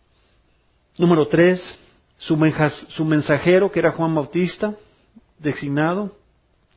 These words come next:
fue enviado a preparar el camino para el llamado a la gente del arrepentimiento. Entonces recuerden que el ministerio de Juan Bautista,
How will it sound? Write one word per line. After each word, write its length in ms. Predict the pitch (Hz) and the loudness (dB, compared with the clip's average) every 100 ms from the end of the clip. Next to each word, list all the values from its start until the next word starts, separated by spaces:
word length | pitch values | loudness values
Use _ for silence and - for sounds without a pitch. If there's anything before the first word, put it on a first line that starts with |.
| _ | _
fue 220 | - 180 | 0 2
enviado 340 | 196 185 170 180 | 4 6 4 2
a 80 | 175 | 0
preparar 500 | 151 143 139 160 185 | -2 -2 0 0 0
el 120 | 185 | -2
camino 500 | 165 170 196 233 214 _ _ _ _ _ _ _ _ | -4 -2 -2 -4 -8 _ _ _ _ _ _ _ _
para 180 | 139 135 | 2 4
el 80 | 135 | 2
llamado 420 | 139 147 151 165 | 0 0 -2 -2
a 40 | |
la 120 | 151 | -2
gente 320 | 127 147 135 143 | -4 -8 -8 -8
del 100 | 135 | -4
arrepentimiento. 880 | 131 127 131 120 143 156 170 - 135 - _ | -6 -6 -10 -8 -8 -8 -10 -14 -20 -20 _
Entonces 280 | 180 185 | 0 2
recuerden 440 | 170 170 196 180 151 | 0 0 0 0 0
que 100 | 143 | 0
el 80 | 135 | 0
ministerio 720 | 135 131 - 180 185 202 185 | 0 0 -2 0 0 0 -4
de 120 | 175 | -6
Juan 260 | - 170 | -6 -2
Bautista, 580 | 170 165 170 135 - - | -2 -2 -4 -6 -8 -20